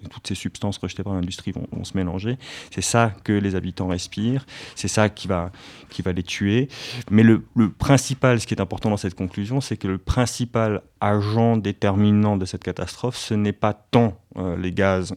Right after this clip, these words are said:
euh, et les fumées de l'industrie, puisqu'en fait ces gaz et ces fumées, euh, de l'industrie se déversent habituellement dans la vallée, ne tuent pas, tout de moins autant. <laughs> Euh, donc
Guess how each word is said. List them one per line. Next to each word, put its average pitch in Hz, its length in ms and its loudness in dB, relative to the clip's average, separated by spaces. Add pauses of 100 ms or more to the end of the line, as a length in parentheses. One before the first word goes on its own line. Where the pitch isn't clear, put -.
(100)
euh, 85 100 -6 (160)
et - 40 -6
les 90 120 -6
fumées 95 300 -4
de 85 60 -6
l'industrie, 92 440 -4
puisqu'en 113 260 -8
fait 98 180 -4
ces 90 120 -6
gaz 87 240 -2
et 85 40 -8
ces 82 120 -10
fumées, 90 400 -4
euh, 85 140 -10
de 87 80 -12
l'industrie 92 360 -6
se - 80 -8
déversent 87 360 -6
habituellement 87 440 -6
dans 90 80 -2
la 80 80 -6
vallée, 104 260 0
ne 98 120 4
tuent - 260 -6
pas, 110 340 0 (460)
tout - 80 0
de 95 80 -2
moins 104 200 4
autant. 123 360 -2 (220)
<laughs> - 80 -4 (500)
Euh, 90 800 -4
donc - 560 -2